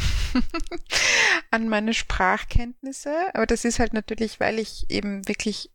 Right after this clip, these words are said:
als Sprachexpertin arbeite, habe ich natürlich auch sehr hohe Ansprüche an mich selbst,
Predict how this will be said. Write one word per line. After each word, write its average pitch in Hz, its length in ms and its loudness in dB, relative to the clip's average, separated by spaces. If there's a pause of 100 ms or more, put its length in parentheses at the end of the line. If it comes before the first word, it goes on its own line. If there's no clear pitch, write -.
(380)
als - 300 -2
Sprachexpertin - 1900 -2
arbeite, 185 460 0
habe 208 180 2
ich 214 80 -4
natürlich 196 380 -6
auch 185 100 -4
sehr 190 220 -2
hohe 190 200 -2
Ansprüche 202 540 -4
an 196 80 -2
mich 190 140 -4
selbst, 220 400 0